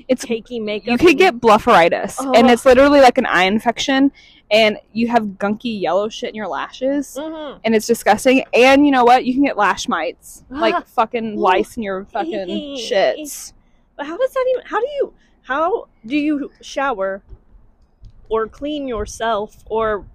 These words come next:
Speaker 2: whatever, bathe nor-, like a normal human without getting your fucking eyes wet?
Speaker 1: You don't. You have to do it, like, separately.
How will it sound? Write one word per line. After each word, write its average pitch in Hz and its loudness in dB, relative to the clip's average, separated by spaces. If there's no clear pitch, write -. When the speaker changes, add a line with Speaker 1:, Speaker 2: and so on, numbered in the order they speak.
Speaker 2:
whatever, 233 -2
bathe 208 -10
nor-, 202 -12
like 214 -8
a 214 -10
normal 220 -10
human 226 -10
without 302 -8
getting 330 -14
your 311 -14
fucking 294 -14
eyes 226 -12
wet? 180 -10
Speaker 1:
You 254 -2
don't. 233 -6
You 262 -4
have 311 -2
to 381 -2
do 302 -2
it, 240 -2
like, 233 -4
separately. 101 -8